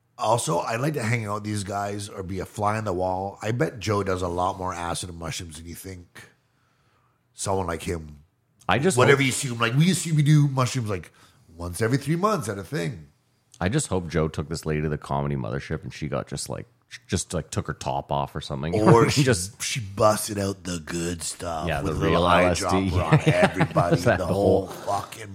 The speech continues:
Speaker 1: mother.
Speaker 2: It took off that night. All right, well, that's it. We're gonna take a break. We're gonna pay a bill, and we will be right back.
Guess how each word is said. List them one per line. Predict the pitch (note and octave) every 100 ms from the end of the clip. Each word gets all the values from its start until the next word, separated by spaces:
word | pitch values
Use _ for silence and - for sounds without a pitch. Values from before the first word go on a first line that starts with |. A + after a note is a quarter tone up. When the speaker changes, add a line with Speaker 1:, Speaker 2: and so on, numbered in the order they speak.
| F#2+
Speaker 1:
mother. | F#2+ - - D5+ E5+ F5+ - E5+ F#3 D3 - _ _ _ _ _ -
Speaker 2:
It | -
took | G#2+ -
off | D#2 F#2
that | G2+ F#2
night. | G2 A2 - _ _ _ _ _ _ _ -
All |
right, | C#3 B2 -
well, | G#2+ A2 - -
that's | C3+ C3
it. | C3+ -
We're | G#2
gonna | A2+
take | A#2 G#2
a |
break. | F#2 B2 -
We're | F2
gonna | F2+
pay | - F2+
a | E2
bill, | F2 A2+ B2+ -
and | D#2+
we | D2+
will | D2 C#2+
be | C#2+
right | D2+ - -
back. | - - -